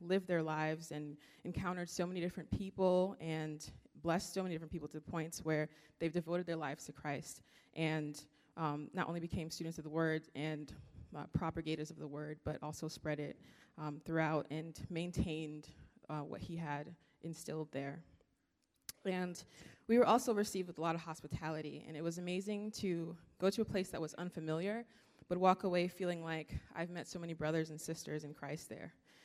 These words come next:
And we also ate a lot of really good food, a lot of really good food. But the main takeaways for me would be that, um, it expanded my imagination about the church and the world. And it saw, helped me to see how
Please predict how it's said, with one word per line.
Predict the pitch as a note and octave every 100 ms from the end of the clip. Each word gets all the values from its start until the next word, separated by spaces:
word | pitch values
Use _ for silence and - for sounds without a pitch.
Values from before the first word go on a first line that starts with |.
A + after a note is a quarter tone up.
| - - -
And | F#3+
we | G3
also | G3 G#3
ate | E3+ E3
a | D#3 D3
lot | D#3+ D3+ -
of | D3+
really | D#3 D#3+
good | D#3
food, | E3 - - F3 - - -
a | D#3
lot | D3 D#3 C#3+ - - - -
of | C#3+
really | - D3+
good | C#3
food. | - - - - - - - - -
But | G3+
the | A3
main | A#3 B3+
takeaways | B3+ G#3 F3+ E3+ E3+ -
for | - F3+
me | F3 E3 D#3+
would | D#3+
be | E3 E3
that, | D#3+ D#3+ D3+ - - -
um, | D#3 D#3 D3+ E3 - - - - -
it | G3
expanded | F#3+ - F#3+ F#3+
my | F3
imagination | E3 E3 D#3+ D#3+ D#3 D3+ E3
about | D3+ D3
the | -
church | - D#3+ E3 E3 -
and | D3+
the | C#3+
world. | C#3+ D3 C#3 C3 - - _ - - _ -
And | - E3+
it | C#3
saw, | - F#3+ F#3+
helped | F3 G#3 -
me | G3+
to |
see | F#3 - F#3+
how | F3+ E3+ D#3+ E3